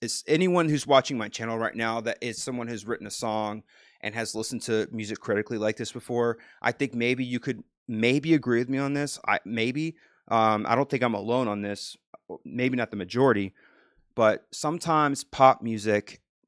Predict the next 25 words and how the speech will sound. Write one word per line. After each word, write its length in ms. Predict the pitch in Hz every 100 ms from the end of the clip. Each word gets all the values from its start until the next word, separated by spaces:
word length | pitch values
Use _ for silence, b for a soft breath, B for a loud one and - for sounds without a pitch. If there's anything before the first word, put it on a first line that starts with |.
| _ -
it 200 | 120 -
seems 640 | - - 143 147 147 147
surface 580 | - - 131 120 101 -
level. 420 | 85 - - - _ _ _ _ _ _ _ _ _ -
It 140 | 127 -
seems 400 | - 147 139 -
surface 420 | 131 120 104 -
level. 380 | 92 82 71 -
And 220 | 117 139
this 180 | 147 156
is 120 | 131
not 220 | 135 123
surface 420 | - 117 - 95
level. 360 | 95 - 55 - - _ _ -
This 160 | 139
is 160 | 160 147
about, 420 | 123 139 127 -
like, 380 | 120 107 101 - _ _ _ _ _ _ _ _ -
J-Hope's 1000 | - 127 123 127 117 - _ - - - _ _ _ _ _ - _ _ _
understanding 560 | 123 123 120 131 120 117
of, 120 | 98 107 - _
of, 480 | 101 110 110 - - _ _ - - - _ - - -
to 120 | 139
me, 360 | 139 127 92 110 _ _ _ _ _ _ _ - _ - _ _ - - _
processing 880 | - 135 123 - 117 123 117 110